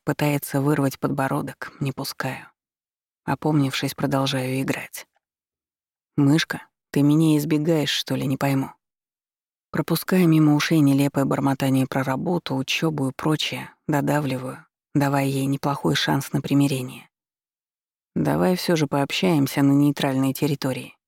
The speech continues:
Неужели не о чем?» «Ну давай, соглашайся, хватит ломаться.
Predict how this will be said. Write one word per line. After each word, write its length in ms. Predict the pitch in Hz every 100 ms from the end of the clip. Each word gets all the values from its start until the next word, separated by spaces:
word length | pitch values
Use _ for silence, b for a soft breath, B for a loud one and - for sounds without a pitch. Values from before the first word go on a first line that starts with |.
| _ _ -
Неужели 460 | 147 135 139 156 139
не 240 | 147 139
о 60 | 135
чем?» 320 | - - 143 _ _ _ _ _ _ _ _ _ _ -
«Ну 240 | 147 143
давай, 500 | 151 156 151 131 - _ _ _ -
соглашайся, 800 | - 175 190 - 170 135 - 143
хватит 400 | 196 170 127 139
ломаться. 640 | 139 151 135 - -